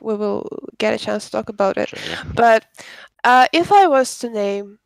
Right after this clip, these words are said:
Speaker 1: the reasons of, uh, Iraqi intervention, I would definitely say that Saddam Hussein was one of them. Uh, not only was he a dictator, but also it was, uh, it seemed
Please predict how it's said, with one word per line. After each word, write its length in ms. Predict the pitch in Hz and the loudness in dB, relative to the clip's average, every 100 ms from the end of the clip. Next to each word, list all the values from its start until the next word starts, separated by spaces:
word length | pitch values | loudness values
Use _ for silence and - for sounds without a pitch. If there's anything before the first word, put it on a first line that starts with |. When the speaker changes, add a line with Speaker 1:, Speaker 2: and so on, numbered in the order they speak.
| _ | _
Speaker 1:
the 100 | 214 | -8
reasons 440 | 208 202 202 202 - | -8 -8 -12 -14 -8
of, 460 | 196 - - - - | -8 -8 -20 -18 -8
uh, 320 | - 208 202 | -6 -6 -8
Iraqi 340 | 226 202 208 214 | -6 -4 -4 -10
intervention, 640 | 202 202 196 196 214 202 | -10 -6 -6 -6 -10 -4
I 100 | 214 | -4
would 140 | 240 | -2
definitely 460 | - 226 - 208 202 | 0 0 -2 -8 -8
say 260 | - 202 202 | -4 -4 0
that 260 | 196 185 | 0 0
Saddam 320 | - 214 196 | -4 -4 -4
Hussein 460 | - 208 214 196 196 | -4 -10 -6 -6 -6
was 280 | 190 190 - | -12 -12 -6
one 200 | 185 202 | -6 -6
of 80 | 226 | -6
them. 320 | 226 277 - - - - - - _ - | -6 -8 -16 -20 -20 -18 -18 -20 _ 0
Uh, 320 | 208 196 185 | 2 4 2
not 140 | 247 254 | 4 4
only 220 | 226 214 | 4 2
was 200 | 202 202 | 0 -2
he 400 | - 202 196 185 | -6 -8 -6 -4
a 120 | 196 | -4
dictator, 640 | 190 190 - 196 196 214 208 | -6 -6 -6 -8 -6 -8 -4
but 440 | 196 185 175 196 - - _ _ _ _ - | 0 2 2 -2 -6 -20 _ _ _ _ -2
also 520 | 233 - 247 240 127 - | -2 2 2 2 0 0
it 180 | 220 | 0
was, 400 | 214 214 208 208 | 2 2 0 -2
uh, 400 | 208 202 202 196 196 _ _ 247 | 2 4 4 0 -4 _ _ -14
it 120 | - | -14
seemed 460 | - 254 277 277 | -10 -8 -8 -14